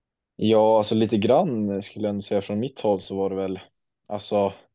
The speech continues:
det var väl, det är klart det tog lite på krafterna där, liksom, första timmarna att, att, eh, det inte blev något på tisdag, men sen så var,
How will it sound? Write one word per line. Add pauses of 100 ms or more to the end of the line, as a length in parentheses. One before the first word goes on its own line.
(200)
det
var
väl,
det
är
klart
det
tog
lite
på
krafterna (380)
där,
liksom,
första
timmarna
att, (500)
att,
eh,
det
inte
blev
något
på
tisdag,
men
sen
så
var,